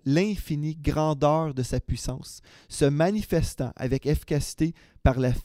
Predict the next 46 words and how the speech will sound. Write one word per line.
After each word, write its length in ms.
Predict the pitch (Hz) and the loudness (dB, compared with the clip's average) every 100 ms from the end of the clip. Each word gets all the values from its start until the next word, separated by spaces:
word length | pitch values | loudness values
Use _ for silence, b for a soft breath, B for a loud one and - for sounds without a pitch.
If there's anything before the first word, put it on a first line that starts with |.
| - | -10
vertu 480 | 135 165 160 - 165 | 0 0 0 -2 -2
de 100 | 147 | 0
sa 220 | 127 131 | 0 0
force. » 580 | 123 131 123 - - - - _ b b b b b b b - | 0 -2 -2 -6 -16 -16 -20 _ b b b b b b b -2
Là, 140 | 139 | -2
c'est, 260 | - 131 110 | 0 -2 -2
c'est 140 | - | -4
beaucoup 280 | 127 151 180 | -2 -4 -6
de 60 | - | -2
choses 300 | 151 151 131 | 0 0 -4
là-dedans. 240 | 117 117 | -6 -6
Il 100 | 117 | -4
y 40 | |
a 40 | 120 | -4
beaucoup 260 | 123 165 | -4 -6
de 60 | 202 | -4
choses 180 | 170 175 | -4 -2
qu'on 140 | 147 | -2
peut 100 | 135 | -2
voir. 220 | 127 139 - | 0 -2 -4
On 140 | - 127 | -6 -2
va 120 | 131 | 0
le 60 | 127 | 2
relire. 520 | 127 127 220 294 - b b b b b b 135 | 2 2 0 -4 -16 b b b b b b -4
Bon, 120 | 135 | -4
ça 120 | - | -4
fait 140 | 123 131 | -2 -2
que 60 | - - | -4 -2
l'apôtre 420 | 139 160 170 139 | 0 2 0 0
Paul, 240 | 180 196 | 0 0
il 80 | 151 | -2
dit 160 | 120 151 | -6 -8
ici, « 200 | - 208 | -8 -8
C'est 200 | - 226 | 0 0
pourquoi 340 | 185 - 180 | 0 0 0
moi 200 | 185 185 | 2 0
aussi, 340 | 185 - - 180 | 0 -2 -6 -2
ayant 240 | 143 165 | -2 -2
entendu 300 | 185 151 151 | -4 -6 -4
parler 280 | - 170 214 | 0 0 2
de 100 | 160 | 0
votre 360 | 143 160 151 | 2 0 -2
foi 340 | 131 - 139 156 | -4 -2 0 0
au 80 | 139 | -2
Seigneur 340 | - 143 160 | -4 -2 -2
Jésus 460 | 131 127 117 135 | 0 -2 -2 -4